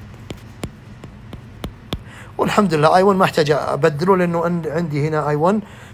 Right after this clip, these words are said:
لو قال في إكس لازم أعوضه، لازم أجيبه بدلالة الآي وان ولا قال، فهمتوا؟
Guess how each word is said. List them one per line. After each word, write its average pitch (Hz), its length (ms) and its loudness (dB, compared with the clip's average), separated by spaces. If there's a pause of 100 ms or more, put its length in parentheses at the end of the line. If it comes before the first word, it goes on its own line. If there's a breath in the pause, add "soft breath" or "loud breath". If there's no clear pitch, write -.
(160 loud breath)
لو 165 120 6
قال 170 160 6
في 226 260 6
إكس 254 180 2
لازم 185 180 0
أعوضه، 170 280 2
لازم 175 220 2
أجيبه 170 260 0
بدلالة 160 340 0
الآي 147 200 -4
وان 135 220 -4
ولا 120 180 -14
قال، 123 160 -14
فهمتوا؟ 185 500 0